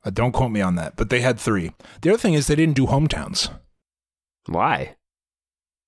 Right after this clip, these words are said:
Speaker 1: Well, because Caitlyn slept with Nick. They're not gonna go to hometowns pre-overnight dates because that's, th-, the way they phrased it was like, "We want everybody to be on the same playing field." So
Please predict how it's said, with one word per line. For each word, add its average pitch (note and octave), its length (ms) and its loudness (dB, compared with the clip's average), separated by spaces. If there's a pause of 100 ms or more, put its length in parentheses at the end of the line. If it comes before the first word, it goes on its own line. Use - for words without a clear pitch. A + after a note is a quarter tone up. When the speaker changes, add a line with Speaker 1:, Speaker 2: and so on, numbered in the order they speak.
(160)
Speaker 1:
Well, A2 200 2
because B2 340 -2
Caitlyn D3+ 380 2
slept B2+ 280 0
with D3+ 140 -2
Nick. A2+ 380 -4 (800)
They're A2+ 160 0
not C3+ 160 2
gonna C#3 160 0
go C3 240 2
to B2+ 60 4
hometowns B2 680 2 (300)
pre-overnight C3 1300 2
dates G#2+ 500 0 (1080)
because - 240 -4
that's, - 440 2 (520)
th-, B2 100 -6 (100)
the C3 80 -2
way D3+ 120 4
they D3 100 4
phrased C#3+ 300 0
it C3 40 2
was A#2+ 140 2
like, A2+ 160 0
"We B2 80 2
want B2+ 180 4
everybody A#2+ 280 0
to A2 40 -2
be A#2 120 2
on A2+ 100 2
the G#2+ 80 2
same A2 500 2 (1300)
playing C#3 260 0
field." A2 300 0
So A#2 340 2